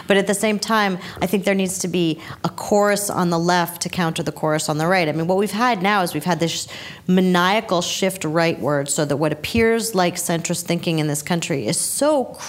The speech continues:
crazy, um, that when we're,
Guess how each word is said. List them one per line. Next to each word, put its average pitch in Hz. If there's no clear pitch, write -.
crazy, 233
um, 175
that 190
when 214
we're, 208